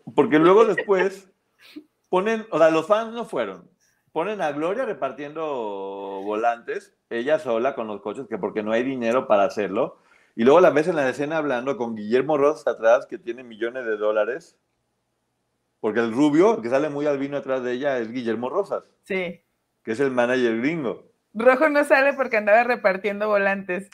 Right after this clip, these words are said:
Speaker 1: Sí, no
Speaker 2: Pero
Speaker 1: salió
Speaker 2: que a-,
Speaker 1: ahí.
Speaker 2: ahora que lo pienso, no lo pusieron porque se me hace que Rojo se fue a su casa con su cerro de volantitos y por eso ahí los <laughs> tiene.
Speaker 1: Ándale, yo creo que también que por eso, pero los fans, o sea, no, fue Gloria. Gloria,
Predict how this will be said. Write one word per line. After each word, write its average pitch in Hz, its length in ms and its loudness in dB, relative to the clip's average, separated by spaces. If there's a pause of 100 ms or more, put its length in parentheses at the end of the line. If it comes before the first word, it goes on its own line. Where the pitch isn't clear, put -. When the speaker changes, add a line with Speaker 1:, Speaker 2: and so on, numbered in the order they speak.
Speaker 1:
Sí, 143 560 6
no 135 60 8
Speaker 2:
Pero 139 120 10
Speaker 1:
salió 285 100 6
Speaker 2:
que - 120 10
a-, 143 40 8
Speaker 1:
ahí. 139 120 4
Speaker 2:
ahora 277 320 8
que 311 140 4
lo 262 240 2
pienso, 262 680 -2 (240)
no 220 200 -4
lo 254 160 -2
pusieron 254 460 -4
porque 254 220 -8
se 214 100 -6
me 190 100 -8
hace 240 160 -10
que 226 100 -4
Rojo 208 260 -4
se 233 140 -8
fue 208 120 -4
a 208 40 -6
su 214 140 -14
casa 220 300 -2
con 208 200 -10
su 202 100 -12
cerro 202 300 -2
de 214 80 -2
volantitos 202 840 -4
y 214 120 -2
por 208 200 -2
eso 196 180 -4
ahí 214 120 0
los 214 220 -2
<laughs> - 20 -20
tiene. 320 340 0 (480)
Speaker 1:
Ándale, 156 520 6
yo 156 120 2
creo 160 140 -2
que 147 60 -4
también 147 340 -4
que 139 80 -4
por 131 200 -4
eso, 135 220 -2
pero 147 220 2
los 151 160 -2
fans, 240 260 -4
o 156 100 -8
sea, 135 80 2
no, 127 200 -12
fue 190 220 -2
Gloria. 156 440 -6 (560)
Gloria, 220 720 0